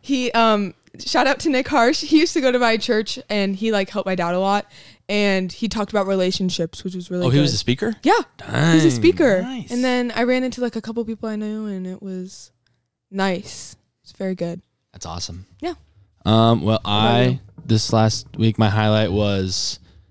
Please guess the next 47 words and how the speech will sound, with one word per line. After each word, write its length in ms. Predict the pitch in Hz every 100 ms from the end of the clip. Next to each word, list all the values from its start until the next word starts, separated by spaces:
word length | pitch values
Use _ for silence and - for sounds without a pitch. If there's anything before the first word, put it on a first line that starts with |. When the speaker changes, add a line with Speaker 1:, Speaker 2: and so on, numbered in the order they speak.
| _ -
Speaker 2:
uh, 360 | 104 101 98 90
I 80 | 110
went 140 | 117 110
to 80 |
the 80 | 107
Grandview 440 | 98 101 113 110 90
basketball 500 | 82 101 - 117 120
game. 280 | 127 156 170 -
Speaker 1:
Oh, 280 | 339 480 466
I 100 | -
Speaker 2:
Grandview 40 | 120
Speaker 1:
heard 160 | - 523
about 180 | 554 508
Speaker 2:
University. 440 | - - - 165 190
Speaker 1:
that. 80 | 202
Against 360 | 262 349 - -
Faith, 280 | 233 294
right? 220 | 269 320 - -
Speaker 2:
Yep, 300 | 107 127 - -
against 320 | 113 120 160
Faith, 420 | 160 147 147 - -
and 280 | 117 113 110
Grandview 280 | 113 135 156
won 220 | 135 127
big. 300 | 120 101 87 -
Speaker 1:
<laughs> 40 | - - - _ -
Speaker 2:
But 140 | 113
Josh, 600 | 98 104 107 139 - - -
my 100 | 98
boy 160 | 92 101
Josh, 260 | 104 104
shout 200 | - 104
out 100 | 98
Speaker 1:
Josh 140 | 95 92
Speaker 2:
Josh 100 | 95
Sanderson. 340 | 196 196 214
Speaker 1:
Sanderson. 180 | 214 - _ _ _ _
Speaker 2:
He, 260 | - 113 113
uh, 160 | 107
got 220 | 101 104
to 80 | -
play 320 | - 110 104
a 80 | 101
lot, 360 | 92 87 107 - _
and, 300 | 104 104 208
uh, 340 | 285 269 247 214
Speaker 1:
Wow. 240 | 202 175